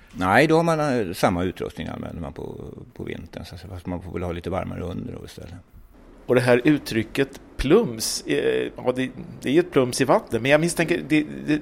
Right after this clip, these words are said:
Speaker 2: förkortningen står för något. Vad, vad betyder det?
Speaker 1: Eh, jo, det står för följande då, då. Det, P står för platsen. Att vi ska identifiera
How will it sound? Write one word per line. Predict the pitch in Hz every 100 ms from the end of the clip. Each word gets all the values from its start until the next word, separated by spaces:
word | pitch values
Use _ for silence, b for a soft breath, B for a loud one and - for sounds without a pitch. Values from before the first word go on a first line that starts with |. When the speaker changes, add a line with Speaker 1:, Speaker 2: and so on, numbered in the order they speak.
| -
Speaker 2:
förkortningen | - 156 220 151 151
står | 185 262
för | -
något. | 123 104
Vad, | 147 147 -
vad | 156
betyder | 156 208 330
det? | - 104 117
Speaker 1:
Eh, | 117 117 110
jo, | 113 147 175
det | 170 185
står | 180 170
för | 160
följande | 160 151 139 175 196
då, | 104 82
då. | 82 82 101
Det, | 113 117 117 - -
P | - 151 180
står | - 165
för | -
platsen. | - 113 135 - 95 58 107 B B B
Att | 107 113
vi |
ska | 101 104
identifiera | 113 113 117 117 113 120 131 135 110 87